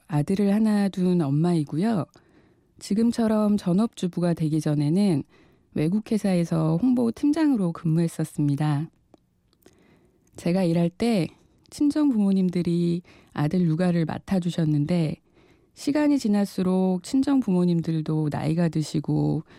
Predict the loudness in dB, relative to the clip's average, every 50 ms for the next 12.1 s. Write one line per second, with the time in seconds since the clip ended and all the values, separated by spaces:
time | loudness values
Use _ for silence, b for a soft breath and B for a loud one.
0 | B B B B B _ -2 0 0 0 0 0 -2 -2 -2 -2 0 0 2 2
1 | 0 0 0 0 -2 -2 -2 -4 -4 -4 -4 -4 -6 -4 -2 -2 -4 -4 -6 -10
2 | b b b b b b b b b b b b -8 -8 -4 -2 0 0 0 0
3 | -2 -4 -6 -4 -2 0 2 2 2 0 0 0 -2 0 0 0 0 0 0 0
4 | 2 2 2 2 2 2 2 0 0 0 0 0 0 0 -2 -2 0 0 0 0
5 | 0 0 0 0 0 -2 B B B B B B B B -2 -2 0 0 0 0
6 | 2 2 2 2 0 0 0 0 0 0 -2 -6 _ _ _ -2 0 0 0 0
7 | -2 -2 -2 -2 -2 -2 -2 0 0 2 2 2 2 0 0 -2 -4 -4 -4 -6
8 | -6 -4 -2 -2 -2 -2 -2 -2 -4 -4 -4 -6 -12 _ B B B B B B
9 | B B B B B B B B B B B _ _ -6 -6 -6 -6 -4 -4 0
10 | 0 2 2 2 0 0 -2 -2 0 2 2 2 2 2 2 2 2 0 0 0
11 | 0 0 0 0 0 0 2 2 2 0 0 0 0 0 0 0 0 0 0 0
12 | -2 -6